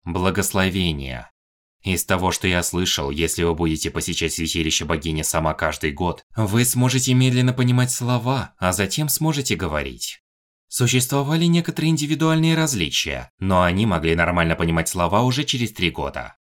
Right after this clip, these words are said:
Девушка сказала мне, что она смогла это через четыре года.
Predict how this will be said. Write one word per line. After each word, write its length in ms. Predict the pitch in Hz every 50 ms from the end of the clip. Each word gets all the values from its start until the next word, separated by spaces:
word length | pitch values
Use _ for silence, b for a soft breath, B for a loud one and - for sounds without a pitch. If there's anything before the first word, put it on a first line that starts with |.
| _ _ _ _ _ _ _ _ -
Девушка 560 | 101 87 87 92 101 120 143 160 - - 165
сказала 420 | - - 170 160 - 170 160 160 156
мне, 160 | 160 160 160
что 220 | 160 - - 156
она 180 | 156 165 185 185
смогла 360 | - 180 180 170 165 170 175
это 140 | 170 170 170
через 260 | - 180 160 165 165
четыре 380 | - - - - 170 117 85 78
года. 400 | - 76 71 67 - 57 -